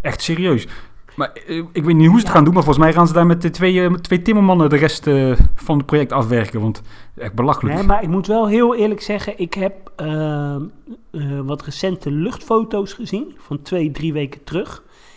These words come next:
Speaker 2: En, eh, ja, de ruwbouw is inderdaad wel klaar, maar er moet echt nog wel heel veel detaillering, eh, al het spuitbeton moet nog gedaan worden. En vooral, eh, ja, die detaillering en die thematisatie, daar zit natuurlijk vaak wel het meeste werk in.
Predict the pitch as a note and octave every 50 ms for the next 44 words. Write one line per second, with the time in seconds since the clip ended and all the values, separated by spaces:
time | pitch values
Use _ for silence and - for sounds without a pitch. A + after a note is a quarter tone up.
0 | _ _ _ _ - C#3+ C#3+ C#3+ E3+ - - - D#3+ C3+ C#3 C#3+ D3 C#3 - C3+
1 | C#3+ C#3 B2+ B2 B2+ C3+ D3+ G3+ A#3+ A#3 F3+ E3 D#3 C#3+ D#3+ - - D#3+ C#3+ -
2 | F3+ E3+ C3+ C3 C3 C3+ D3+ D#3 D#3 C#3 - C#3+ B2+ - _ - - - - -
3 | D3+ D3 D3 C#3+ D3 C#3 C#3+ D#3 E3+ F#3 F3 - - - - B3+ A#3 G#3 - -
4 | F3 E3 D#3+ E3 D#3 C#3+ D3 F#3 A#3 A3+ D#3+ E3+ D#3+ C#3+ D#3+ D#3+ D#3+ D#3+ - D#3+
5 | D#3 E3+ F#3+ G3 F3+ D3+ C3+ B2+ B2 C3 B2+ B2 A#2+ - - - - - - -
6 | - - - A3+ A3+ G#3+ - - - - F3+ F#3 F3+ E3+ D#3+ - - F3+ F3 E3
7 | D#3 D#3 D3 D3+ E3+ D#3+ D#3 - - D3+ D#3 D#3+ D#3+ D#3 D#3 D3+ D3+ C#3+ D3+ D#3
8 | D3 D3 D3+ D3 D3 D#3 - E3+ D3 C#3+ D3+ D#3 D#3 E3+ - - - E3 D#3+ E3
9 | E3 E3 D#3+ D#3 D3+ - - D3 C#3 C3+ C3+ C3+ C3 C3 C3 B2 A#2+ - - -
10 | - - - - C#3+ C3+ C#3+ B2+ D3 D3+ D#3 D3+ - D3 C#3+ C#3+ E3+ F#3 F#3 F3
11 | D#3 D3 C3+ C#3+ C#3 B2+ C3 C3 C3+ - E3+ D#3+ C#3+ C3+ C3+ D3+ C#3 C3 D#3+ F3
12 | F#3 F3 - - - B2 B2+ F3 F3 F#3+ F3+ D3+ E3 D3 B2+ C3 C3 - D3 C#3+
13 | C3+ - - C#3+ C#3 C3+ D#3 D3+ D3+ D3+ C#3+ D3+ D#3 D#3+ D#3 - - D3 F3 F3+
14 | D#3+ - - A2+ G#2+ G#2+